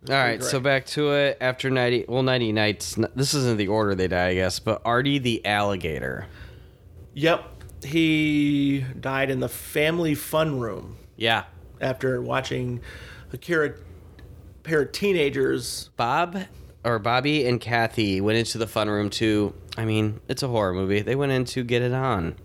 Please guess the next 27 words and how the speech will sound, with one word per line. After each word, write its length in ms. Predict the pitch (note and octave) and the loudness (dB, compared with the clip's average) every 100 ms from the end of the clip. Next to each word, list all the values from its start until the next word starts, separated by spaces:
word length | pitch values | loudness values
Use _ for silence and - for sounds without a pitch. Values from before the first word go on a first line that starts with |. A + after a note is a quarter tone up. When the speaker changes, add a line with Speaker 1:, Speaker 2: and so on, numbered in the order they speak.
| - - | -14 -10
Speaker 2:
That's 160 | C#3 | -8
true, 320 | - D#3 C#3+ | -2 0 2
but 280 | B2 C3+ - | 0 -2 -2
I 80 | D#3+ | -2
was 160 | C4+ A#3+ | -2 0
really 140 | F#3+ | 0
hoping 320 | D#3 E3 E3 | 0 0 0
there 120 | C#3+ | 0
would 220 | C3+ B2+ B2 | 0 0 0
be 140 | C#3+ | 0
a 80 | C#3 | 2
little 420 | C#3 C3+ C3 B2+ A2+ | 2 2 2 0 -4
gratuitous 760 | B2 - D3 C3 B2 - - - - - - - - - | -4 -2 0 0 0 -6 -10 -14 -20 -18 -18 -18 -18 -4
Speaker 1:
Yeah, 180 | - F#4 | -2 0
no, 140 | D4+ E4 | 2 2
Speaker 2:
nudity. 260 | G3 C#3 | 2 2
Speaker 1:
no 180 | D3 F#3 | 2 2
nudity. 560 | G3+ G#3 A3+ F#3+ D3 C3 - - - | 2 2 2 2 0 -2 -12 -18 -6
Speaker 2:
None. 340 | D#3 E3+ F3 | 0 2 2
None. 60 | - - - - - - - - - | -2 -14 -18 -16 -16 -16 -18 -14 -2
But 580 | A3+ G#3 A#3 - - - - - - - - | 2 2 2 -4 -4 -6 -18 -20 -20 -20 -10
Speaker 1:
But 140 | A#2 | -2
they 120 | B2+ F3 | 2 2
were 100 | D3+ | 2
banging 400 | A#2 E3+ D3 G#2 | 2 2 0 -2
for, 160 | G#2 | -2
like, 360 | G2+ G2+ F#2 | 2 2 0